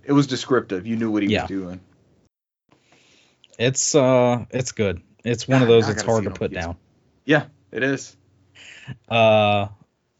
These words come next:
Speaker 2: but, uh, there's that, and, and then really my, my
Speaker 1: <laughs> I'll play
Speaker 2: uh,
Speaker 1: thirty-two bit Dragoon games. <laughs>
Speaker 2: uh, we played, um, some Halo Infinite.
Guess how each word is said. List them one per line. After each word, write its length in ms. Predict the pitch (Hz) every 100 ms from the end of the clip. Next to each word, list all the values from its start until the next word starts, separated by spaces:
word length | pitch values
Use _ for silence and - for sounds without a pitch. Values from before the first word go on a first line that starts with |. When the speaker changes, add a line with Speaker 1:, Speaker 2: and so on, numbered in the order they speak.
| _ _ _ 120
Speaker 2:
but, 440 | 110 113 104 -
uh, 540 | 117 110 107 104 101 101 _ _ _ _ _ _ _ _ _ _ _ _ -
there's 240 | 117 101
that, 320 | 117 127 131 101
and, 240 | 104 101
and 160 | 101 107
then 120 | 107
really 300 | 101 139 127
my, 220 | 110 104 101
my 540 | 98 101 95 95 95 - 147 _
Speaker 1:
<laughs> 320 | _ _ 107
I'll 100 | 113
play 200 | 135 127
Speaker 2:
uh, 120 | 104
Speaker 1:
thirty-two 380 | 98 95 - 135
bit 220 | 127 123
Dragoon 400 | 123 123 127 123
games. 500 | 120 117 127 - - _ 117 -
<laughs> 200 | 92 -
Speaker 2:
uh, 320 | 113 120 117
we 140 | 131 131
played, 520 | 147 139 135 135 131
um, 480 | 110 120 117 113 110
some 220 | - 113
Halo 360 | 113 117 120 104
Infinite. 420 | 110 120 131